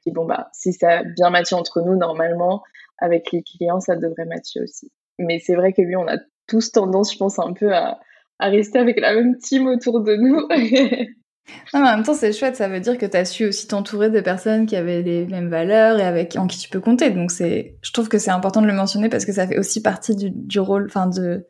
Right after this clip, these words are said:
Speaker 2: du job de freelance. On peut
Speaker 1: Oui,
Speaker 2: parfois
Speaker 1: c'est vrai.
Speaker 2: penser qu'on est tout seul alors qu'en fait, euh, bah, t'es pas tellement seul. <laughs> Tu bosses
Speaker 1: Oui.
Speaker 2: avec ton équipe, euh, ou une équipe en tout cas régulièrement, quoi.
Speaker 1: Oui, c'est vrai.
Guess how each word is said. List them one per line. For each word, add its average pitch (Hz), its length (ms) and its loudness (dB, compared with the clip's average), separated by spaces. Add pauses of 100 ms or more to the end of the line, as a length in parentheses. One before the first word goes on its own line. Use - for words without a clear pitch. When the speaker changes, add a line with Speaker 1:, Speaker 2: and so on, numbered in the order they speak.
Speaker 2:
du 214 100 0
job 214 200 4
de 208 100 0
freelance. 240 540 0 (280)
On 208 80 -2
peut 220 80 2
Speaker 1:
Oui, 220 60 2
Speaker 2:
parfois 214 280 2
Speaker 1:
c'est 240 40 -2
vrai. 240 80 0
Speaker 2:
penser 254 260 2
qu'on 247 180 2
est 190 160 -4
tout 233 100 -6
seul 247 320 0
alors 190 260 -2
qu'en 190 120 -12
fait, 202 200 -8 (120)
euh, 190 200 -10 (420)
bah, 180 120 -4
t'es 202 140 -2
pas 190 140 0
tellement 196 320 0
seul. 247 220 2
<laughs> - 260 0
Tu - 140 -10
bosses 220 180 2
Speaker 1:
Oui. 220 60 4
Speaker 2:
avec 208 180 2
ton 202 120 -4 (100)
équipe, 233 280 -4
euh, 190 160 0 (360)
ou 247 120 2
une 254 140 6
équipe 262 300 0
en 240 100 -2
tout 220 140 -8
cas 226 140 0
régulièrement, 220 560 -2
quoi. 190 240 -8 (420)
Speaker 1:
Oui, 247 220 4
c'est 240 140 0
vrai. 170 240 -4